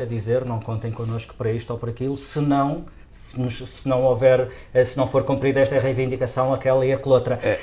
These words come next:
Speaker 1: Também isso não muda.
Speaker 2: Eh, eh, não muda, mas as circunstâncias mudaram. Mudaram em dois pontos. Um é que este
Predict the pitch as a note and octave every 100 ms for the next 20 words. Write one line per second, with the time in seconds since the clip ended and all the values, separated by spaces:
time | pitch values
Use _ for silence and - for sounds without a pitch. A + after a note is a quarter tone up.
0 | - - - - C#3 C#3 C3+ C#3+ C#3+ D3+
1 | D3+ A#2 G#2 - - - C#3+ B2 B2 -
2 | - - B2 C#3+ D3+ D3 D3 D#3+ D#3+ E3
3 | D3+ C#3+ - A2+ C3 A2+ D#3+ D3+ - D#3
4 | D3 - - C#3+ D#3+ C3 F2 D#2 D#2 -
5 | - - A2 B2 D3 C#3 C3 A2 - -
6 | E2+ D#2+ - - C3 G3+ A4+ - F#2 F2
7 | - A2+ A#2 -